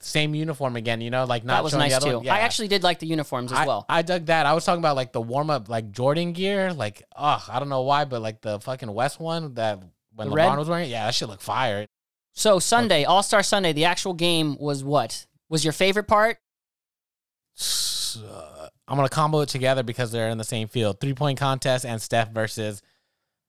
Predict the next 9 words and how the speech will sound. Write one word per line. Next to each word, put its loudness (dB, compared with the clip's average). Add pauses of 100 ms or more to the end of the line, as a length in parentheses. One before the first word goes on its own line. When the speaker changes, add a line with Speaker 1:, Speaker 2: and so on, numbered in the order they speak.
(320)
Speaker 2:
Sabrina. 0 (320)
Speaker 1:
Y-, -20 (140)
come -4
on. -6 (720)
She -2
hit -4
twenty-six, -4
like, -2
the 0